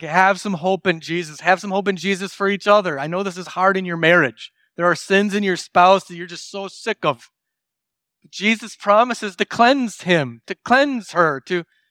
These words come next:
have crucified. God will work it out of them. Be helpful, pray, encourage. Yes, rebuke,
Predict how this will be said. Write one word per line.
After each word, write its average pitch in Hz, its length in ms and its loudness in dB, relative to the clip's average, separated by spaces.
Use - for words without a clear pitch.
have 190 180 -2
crucified. 185 920 0
God 233 340 4
will 254 160 -8
work 240 300 0
it 247 100 0
out 226 200 4
of 190 140 -2
them. 147 280 -4
Be 233 160 -2
helpful, 220 520 -4
pray, 240 500 2
encourage. 233 960 2
Yes, 233 300 0
rebuke, 214 640 -2